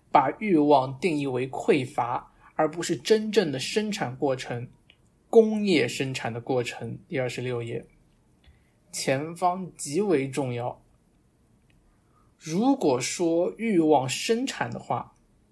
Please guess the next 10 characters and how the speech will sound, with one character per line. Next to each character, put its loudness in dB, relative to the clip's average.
那 4
么 4
它 -6
的 -2
产 0
品 -10
就 0
是 0
现 0
实。 -6